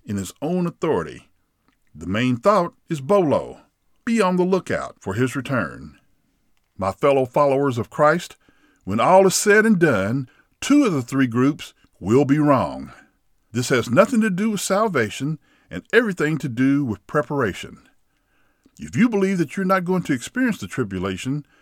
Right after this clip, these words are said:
pre-tribs, and you end up having to experience seven years of hell on earth, you probably won't be ready for that scenario. Likewise,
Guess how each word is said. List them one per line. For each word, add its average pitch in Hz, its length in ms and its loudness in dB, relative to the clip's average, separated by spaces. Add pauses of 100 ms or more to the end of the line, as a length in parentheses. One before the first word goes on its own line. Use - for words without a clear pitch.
(420)
pre-tribs, 127 720 -4 (320)
and 151 160 0
you 185 140 0
end 180 240 0
up 170 260 -2
having 160 240 -4
to 147 120 -4
experience 190 500 -6
seven 147 260 -2
years 147 300 -4
of 107 140 -10
hell 151 200 0
on 139 200 0
earth, 165 280 -2 (380)
you 90 140 -8
probably 185 540 0
won't 160 260 -2
be 165 100 -6
ready 147 300 -2
for 98 160 -8
that 104 160 -6
scenario. 87 640 -4 (600)
Likewise, 147 680 0